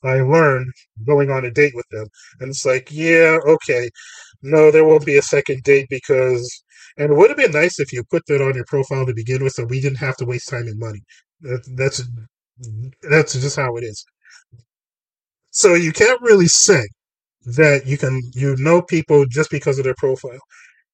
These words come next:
Because again, when I talk about profiles tomorrow and how to make them better, one of the common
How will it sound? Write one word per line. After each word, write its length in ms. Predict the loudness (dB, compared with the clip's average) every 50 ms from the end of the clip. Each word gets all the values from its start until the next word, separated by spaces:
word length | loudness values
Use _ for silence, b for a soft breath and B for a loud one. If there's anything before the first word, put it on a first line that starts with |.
| _ _ _ -6
Because 340 | -4 0 2 4 4 4 2
again, 320 | 0 0 2 2 2 2
when 100 | 0 -2
I 80 | -2 -4 -2
talk 280 | 2 2 2 2 2 0
about 420 | 0 2 4 2 4 4 2 0 -2 _ _ _ _ _ _ _ _ _ _ _ -20 -20 -20 _
profiles 580 | 2 4 4 4 4 2 2 4 4 4 2 2
tomorrow 560 | 2 2 4 6 6 6 6 6 6 6 4
and 100 | 2 0
how 120 | -2 -2 -2
to 60 | 0
make 160 | -2 -4 -6
them 160 | -6 -8 0
better, 300 | 2 2 2 2 0 -4 -12 b b b b b b b b -10
one 240 | -4 -2 -2 2 2
of 100 | 2 2
the 80 | 2
common 500 | 0 0 -2 -2 -2 0 0 -2 -2 -4